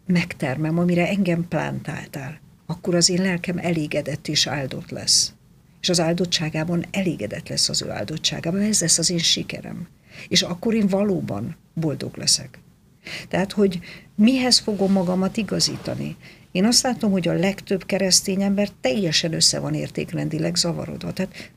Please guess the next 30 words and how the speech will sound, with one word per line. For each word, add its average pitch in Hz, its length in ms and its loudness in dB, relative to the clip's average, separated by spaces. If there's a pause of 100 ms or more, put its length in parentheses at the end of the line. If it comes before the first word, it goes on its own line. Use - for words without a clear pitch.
(160)
nem 330 220 6
mérlegeljük, 156 800 2
nem 269 320 6
tesszük - 480 2
igazi 147 440 0
mérlegre, 160 680 0
mércére 180 680 0
azt, 175 180 2
hogy 156 220 -6 (240)
összhangban 233 540 4
van 190 140 2
az 160 120 2
igével, 208 420 -2
vagy 220 180 -2
nem. 175 360 -4 (520)
Olyan 254 280 6
mértékben, 185 640 2
hogy 220 160 2
azt 262 180 2
gondolom, 170 300 2
hogy 202 140 4
a 202 140 0
tudomány 156 500 2
is 160 180 2
egyre 165 220 -2
inkább 185 380 -2
távolodik 170 720 0
el 196 80 -2
a 202 120 0
tudománytól, 165 840 -2